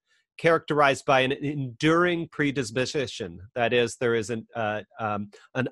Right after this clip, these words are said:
ongoing predisposition to generate epileptic seizures. So we, um,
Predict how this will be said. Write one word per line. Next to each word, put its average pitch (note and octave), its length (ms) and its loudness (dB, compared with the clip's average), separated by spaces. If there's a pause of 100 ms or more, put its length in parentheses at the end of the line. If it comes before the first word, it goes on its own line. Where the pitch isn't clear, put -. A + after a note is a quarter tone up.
ongoing C#3+ 920 6 (260)
predisposition A#2+ 880 -4 (120)
to B2 80 -8 (120)
generate C3+ 460 2
epileptic A2+ 520 -2
seizures. - 540 -14 (420)
So C3 540 4
we, D3 480 0 (140)
um, A2+ 440 -4